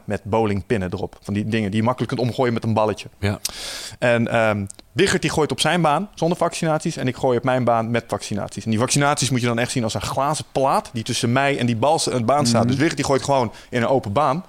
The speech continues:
Speaker 1: En allemaal van die kegeltjes flikkeren zo af en toe om, want soms raakt hij er eentje. En als je dus wel vaccineert, zeg maar, tegen dat soort grippen, dan gooi je tegen die plaat aan. Dat is het grapje. Als je het filmpje opzoekt, Penn and Teller
Speaker 3: Ja.
Speaker 1: vaccinations, is het meteen redelijk duidelijk. Ehm,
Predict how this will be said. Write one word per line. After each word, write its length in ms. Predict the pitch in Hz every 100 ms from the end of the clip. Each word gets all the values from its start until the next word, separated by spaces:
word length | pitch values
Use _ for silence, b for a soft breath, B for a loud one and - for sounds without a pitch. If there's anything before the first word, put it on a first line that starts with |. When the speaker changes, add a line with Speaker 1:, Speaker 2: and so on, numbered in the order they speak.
| -
Speaker 1:
En 240 | - 101 -
allemaal 260 | 110 107
van 80 | 104
die 80 | 117
kegeltjes 360 | 160 170 - -
flikkeren 300 | 151 127 117
zo 60 |
af 140 | 127 117
en 60 |
toe 120 | 110 117
om, 100 | 98
want 140 | 95
soms 220 | - 165
raakt 240 | 127 147 170
hij 80 |
er 80 | 120 104
eentje. 200 | 110 - - B B B
En 80 | 95
als 100 | 92
je 60 | 104
dus 120 | 101
wel 200 | 127 175
vaccineert, 640 | 175 135 - 113 107 151 -
zeg 180 | - 107
maar, 140 | 101 110
tegen 220 | 107 101
dat 100 | 101
soort 120 | -
grippen, 220 | 107 110
dan 160 | 117 107 B B
gooi 160 | -
je 60 | 127
tegen 160 | 127 113
die 100 | 120
plaat 280 | 131 110
aan. 180 | 95 90
Dat 120 | 90 101
is 60 |
het 80 | -
grapje. 260 | - - 95
Als 80 |
je 60 | -
het 100 | 101
filmpje 240 | 135 117
opzoekt, 280 | 139 - 123
Penn 160 | - 120
and 100 | 107
Teller 200 | 123 110
Speaker 3:
Ja. 60 |
Speaker 1:
vaccinations, 600 | 113 - 113 117 110 110
is 100 | -
het 180 | - - B B
meteen 380 | - 117 143 139
redelijk 420 | 113 127 120 104
duidelijk. 360 | 101 104 98 - B B B B B -
Ehm, 320 | 120 120 117